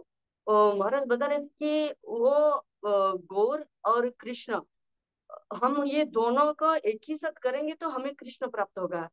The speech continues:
क्योंकि वो गौर रंग महाप्रभु जो दिए हैं, वो sequence है, वो प्रणाली है,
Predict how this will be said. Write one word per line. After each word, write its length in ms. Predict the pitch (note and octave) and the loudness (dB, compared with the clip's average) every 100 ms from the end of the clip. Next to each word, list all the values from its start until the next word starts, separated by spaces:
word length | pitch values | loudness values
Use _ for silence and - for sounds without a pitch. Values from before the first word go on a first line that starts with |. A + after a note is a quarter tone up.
| _ _ | _ _
क्योंकि 200 | C4 C4+ | -6 -4
वो 340 | D4 D4+ E4 - - | 0 0 0 -10 -10
गौर 360 | F#3 A3 C#4+ | -2 0 0
रंग 360 | D4 D4 D4 C4+ | -2 -2 -2 -2
महाप्रभु 300 | B3 A#3+ C#4 | -4 -4 -12
जो 140 | C#4 | -12
दिए 240 | C#4+ A#3+ C4+ | -14 -12 -8
हैं, 240 | C4 D4 _ _ _ _ | -6 -8 _ _ _ _
वो 320 | G#3 C4+ F4 _ _ _ _ _ | 0 0 0 _ _ _ _ _
sequence 540 | - A#3+ A#3+ D4 C#4 B3+ | -20 -16 -4 -2 0 -2
है, 80 | G3 | 0
वो 140 | A3+ | 0
प्रणाली 540 | A#3 B3 B3 D#4 C4 | 2 0 4 4 4
है, 220 | A3 F3 | 0 -2